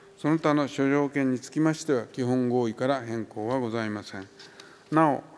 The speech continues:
ティーオービーや制度要項などの詳細につきましては、後ほど事務局にご確認いただければと思います。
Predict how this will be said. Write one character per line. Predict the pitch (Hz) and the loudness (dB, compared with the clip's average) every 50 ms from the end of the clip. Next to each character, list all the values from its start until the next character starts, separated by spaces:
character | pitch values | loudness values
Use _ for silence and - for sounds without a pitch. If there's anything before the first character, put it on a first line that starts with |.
| - - - - - - - - - - - - - | -20 -20 -20 -20 -20 -20 -20 -20 -20 -20 -20 -20 -4
テ | - - 165 | 2 4 6
ィ | 170 170 | 6 8
ー | 165 165 | 8 8
オ | 160 156 | 6 6
ー | 147 | 4
ビ | 160 160 151 | 4 4 6
ー | 143 | 4
や | 127 117 | 4 2
制 | - - - 151 156 | 2 2 4 4 6
度 | 147 156 | 8 8
要 | 160 160 156 156 | 8 8 8 6
項 | 147 - 139 127 123 123 127 | 4 4 2 2 2 0 0
な | 127 135 151 | 2 4 4
ど | 147 143 139 | 4 4 2
の | 127 120 | 0 0
詳 | 110 - 147 143 135 | 0 0 0 0 2
細 | - 147 139 143 | 2 0 2 2
に | 143 135 | 2 0
つ | 131 - - | -2 -2 -2
き | - 143 | 0 0
ま | 143 135 | 0 0
し | 123 - | -2 -2
て | - 131 | -2 -2
は、 | 120 120 | 0 0
後 | 120 120 117 - 131 | 0 -2 -2 -2 -2
ほ | 123 127 131 | -2 0 2
ど | 139 139 - - | 2 0 0 -2
事 | 117 123 131 | -2 0 2
務 | 135 143 135 | 2 2 2
局 | - 127 123 - - 123 | 0 -2 -4 -2 0 2
に | 123 131 131 131 - - | 2 2 0 -2 -4 -8
ご | - 117 110 | -8 -6 -6
確 | - 123 113 - - | -6 -8 -8 -6 -6
認 | 117 117 117 120 | -4 -4 -4 -4
い | 117 | -6
た | 123 | -6
だ | 117 117 | -8 -8
け | 110 123 | -8 -8
れ | 120 117 | -8 -6
ば | 123 131 | -6 -4
と | 151 165 | -2 -2
思 | 151 127 110 101 | 0 0 -2 -4
い | 101 | -6
ま | 101 98 87 | -6 -8 -10
す。 | - - - | -12 -16 -18